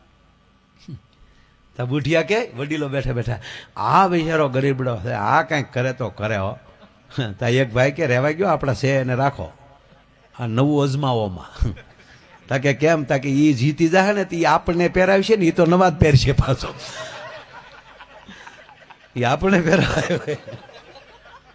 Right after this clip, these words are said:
ના, નો ફાવે. એટલે કોકે કીધું તો પણ ના, ઊભું તો રહેવું જ છે, ઈ કે. એટલે કોકની સલાહ લીધી, ઈ કે, "ત્યાં કરવાનું શું હોય?" ત્યાં બસ મોટી મોટી વાત કરવાની. તે મોટી મોટી વાતો મીડિયો કરવા,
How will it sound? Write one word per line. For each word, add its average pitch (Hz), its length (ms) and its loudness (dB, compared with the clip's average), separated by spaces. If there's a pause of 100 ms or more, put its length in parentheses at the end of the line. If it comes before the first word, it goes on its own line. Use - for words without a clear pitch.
(2750)
ના, 247 120 2
નો 214 200 4
ફાવે. 240 260 0
એટલે 226 160 -2
કોકે 190 480 0
કીધું 240 340 -4
તો 214 120 -2
પણ 208 160 -2
ના, 175 160 4
ઊભું 156 320 -2
તો 226 120 2
રહેવું 240 260 4
જ - 40 -6
છે, 147 140 2
ઈ 120 80 2
કે. - 140 -12 (1200)
એટલે 160 140 -8
કોકની 196 300 2
સલાહ 226 300 4
લીધી, 123 460 -6
ઈ 120 40 -8
કે, 139 300 -2
"ત્યાં 147 320 -4
કરવાનું 240 380 4
શું 247 120 2
હોય?" 156 160 4
ત્યાં 214 220 -2
બસ 233 160 2
મોટી 247 220 2
મોટી 190 200 -4
વાત 185 220 -2
કરવાની. 170 300 -4 (1120)
તે 151 80 -6
મોટી 196 220 -2
મોટી 196 180 -2
વાતો 151 320 -2
મીડિયો 123 240 -2
કરવા, 113 240 -10